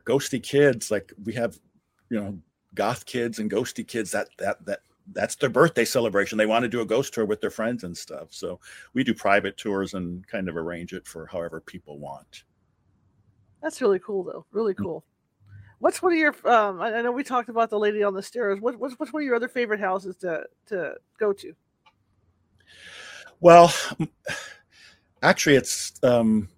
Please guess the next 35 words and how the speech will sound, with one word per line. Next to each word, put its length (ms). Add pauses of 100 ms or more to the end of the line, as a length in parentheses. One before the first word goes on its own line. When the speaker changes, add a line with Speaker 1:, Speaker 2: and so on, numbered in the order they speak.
(120)
Speaker 1:
my 300
other 280
favorite 400
location 460
is 100
the, 220
the 100
Witch's 340
Tree. 440 (480)
So 140
Speaker 2:
Okay. 80
Speaker 1:
there's 140
this 140
gnarled 540
and 100
twisted 400
tree 560
at 140
the 80
corner 500
of 160
Sixth 520
and, 200 (220)
and 280 (120)
Park 280
Avenue. 640 (800)
And 640 (2000)
the 220
legend 420
is 240
that 160
back 220
in 80
the 100
day, 600